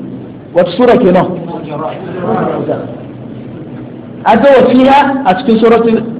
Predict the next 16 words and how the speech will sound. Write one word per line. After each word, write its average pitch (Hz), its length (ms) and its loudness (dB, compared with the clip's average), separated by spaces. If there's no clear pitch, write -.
suratul, 226 320 4
ah, 180 340 4
abin 208 220 2
nan, - 500 -2
suratul 226 400 4
Nisa. 180 580 2
Fara 233 180 4
Allah 226 160 6
Ta'ala 220 260 6
da 202 100 6
yake 202 280 2
cewa, 190 560 4
"Idza 208 220 6
darabta 202 420 4
fi 196 140 -2
sabilillahi 196 760 2